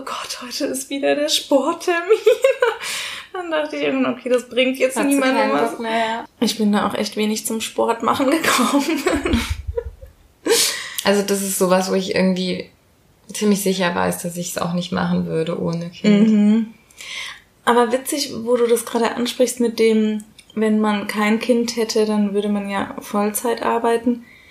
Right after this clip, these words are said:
Speaker 1: Ähm, das fand ich nämlich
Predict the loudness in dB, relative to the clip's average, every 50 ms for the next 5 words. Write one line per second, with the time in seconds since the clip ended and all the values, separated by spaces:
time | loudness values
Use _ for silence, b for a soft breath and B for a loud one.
0 | B B B B B B B B B 0 2 4 4 6 4 4 4 4 2 0
1 | -4 -8 -14 _ _ _ _ _ _ _ _ _ _ _ _ -20 -14 -10 -4 0
2 | 2 4 4 4 2 2 4 4 4 4 2 2 0 0 -2 -4